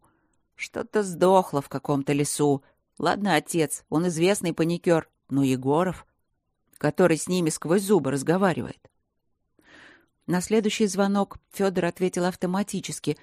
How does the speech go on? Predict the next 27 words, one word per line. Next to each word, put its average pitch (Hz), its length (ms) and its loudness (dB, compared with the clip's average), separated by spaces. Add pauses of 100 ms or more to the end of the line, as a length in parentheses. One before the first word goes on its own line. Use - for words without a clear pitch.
(200)
не 202 140 0
взглянув 185 480 0
на 165 120 2
экран. 156 420 -2 (380)
Он 190 200 -8
почти - 480 -4
не 208 120 0
удивился, 180 720 0 (200)
услышав 196 580 -2
голос 175 420 0
Лены. 139 460 0 (1040)
«Привет», — 214 580 -4 (280)
сказала 170 500 -2
она 170 160 0
безжизненно. 165 720 -2 (400)
«Перезвони 226 520 0
моим 180 400 -2 (360)
и - 60 -8
скажи, 220 340 0
что 214 160 -4
я 190 120 2
жива 185 320 2
и - 20 -2
здорова. 175 560 0 (160)
Пусть 247 180 -2
не 226 100 0
напрягаются. 220 720 0